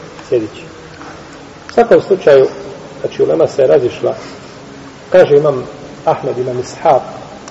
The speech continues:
i kaže imam Lauzai, ibn Mundhir, i Davud, ibn Hazm i drugi. I to se prenosi od ashaba, skupine od Džabira, od Ebu Hureyre, i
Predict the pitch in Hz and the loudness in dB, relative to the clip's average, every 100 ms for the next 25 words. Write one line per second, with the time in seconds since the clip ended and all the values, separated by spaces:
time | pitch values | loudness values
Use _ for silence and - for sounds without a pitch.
0 | - - - - - 151 139 - 139 135 | -20 -20 -20 -20 -12 -6 -6 0 2 2
1 | 135 123 117 143 135 120 123 123 123 127 | 2 0 2 2 2 0 -2 -6 -10 -8
2 | 127 123 131 139 127 117 117 113 - 127 | -6 -4 0 0 4 2 0 -8 -12 -6
3 | 135 127 139 127 120 131 - 143 120 117 | -2 2 2 2 0 -4 -2 -2 -2 -10
4 | 113 143 131 135 - - - - - - | -6 -6 -4 -8 -8 -20 -20 -20 -20 -20
5 | - - - - - - - - - - | -20 -20 -20 -20 -20 -20 -20 -20 -20 -20
6 | - - - - - - - - 131 143 | -20 -20 -20 -20 -20 -20 -18 -6 0 0
7 | 151 147 151 135 - - 147 151 127 - | 2 0 2 -2 -2 -2 2 4 2 0
8 | - - - - 120 117 139 135 127 127 | -10 -12 -8 -4 -2 -2 0 2 2 0
9 | 123 113 123 131 120 | 0 2 4 4 2